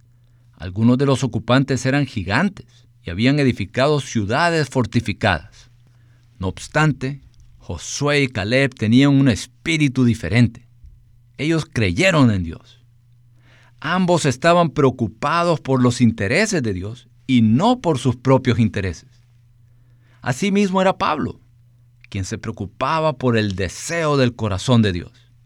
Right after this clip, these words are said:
Que el Señor haga de nosotros personas con este mismo espíritu,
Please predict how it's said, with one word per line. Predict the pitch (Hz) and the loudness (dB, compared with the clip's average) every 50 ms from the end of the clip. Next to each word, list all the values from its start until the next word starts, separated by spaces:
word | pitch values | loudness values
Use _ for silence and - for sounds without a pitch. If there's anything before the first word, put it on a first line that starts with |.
| _ _ _ _ _ _ _ _ _ _ _ _ _ _ _ _ _ - | _ _ _ _ _ _ _ _ _ _ _ _ _ _ _ _ _ -10
Que | - 147 | -6 -6
el | 143 135 | -6 -6
Señor | - - 127 123 131 156 180 185 185 | -2 0 2 2 2 4 4 4 6
haga | 185 190 190 185 180 | 6 6 6 6 6
de | 165 143 | 6 6
nosotros | 131 120 123 - 190 233 240 233 - 202 254 233 - _ _ - | 6 4 4 4 4 4 4 4 0 -6 -6 -8 -12 _ _ -6
personas | - 104 92 87 - - 170 175 175 170 160 156 156 139 | -4 -4 -4 -4 -8 -2 0 2 2 2 0 -2 -4 -4
con | - - - 104 98 98 - - | -6 -4 -4 -2 -2 -4 -6 -2
este | - 143 139 127 123 - 135 120 | -2 0 0 0 -2 -2 2 4
mismo | 120 123 131 123 107 113 | 6 6 6 6 4 2
espíritu, | 107 - - 170 185 165 139 120 - - | 0 0 2 2 2 4 2 0 0 -6